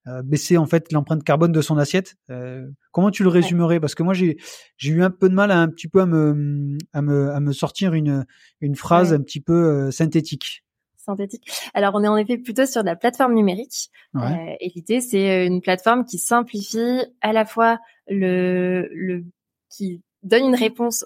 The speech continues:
Speaker 2: aux besoins de transparence des, des consommateurs, euh, et qui simplifie l'impact, enfin, le calcul d'impact et la communication, euh, de cet impact, donc environnemental des plats, euh, du côté du restaurateur.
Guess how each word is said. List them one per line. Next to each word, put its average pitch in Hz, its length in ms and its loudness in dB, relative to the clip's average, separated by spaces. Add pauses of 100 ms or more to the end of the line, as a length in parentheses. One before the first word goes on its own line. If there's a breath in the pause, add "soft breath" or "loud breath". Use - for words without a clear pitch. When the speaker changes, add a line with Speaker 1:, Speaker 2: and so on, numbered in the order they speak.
(120)
Speaker 2:
aux 180 200 -2
besoins 214 480 0
de 196 80 -2
transparence 208 720 -2
des, 170 320 -4
des 165 100 -8
consommateurs, 175 600 -4 (760 loud breath)
euh, 175 260 0
et 247 100 2
qui 247 140 -6
simplifie 208 720 -2
l'impact, 208 640 0
enfin, 185 80 2
le 180 100 4
calcul 226 380 0
d'impact 202 540 0 (300)
et 254 100 0
la 220 120 4
communication, 202 720 0
euh, 185 120 0
de 180 100 -4
cet 185 180 -8
impact, 190 460 -6
donc 180 160 -6
environnemental 185 600 -2
des 175 120 -6
plats, 208 260 0 (400 loud breath)
euh, 175 160 -2
du 190 160 -4
côté 220 400 2
du 214 140 0
restaurateur. 190 680 -2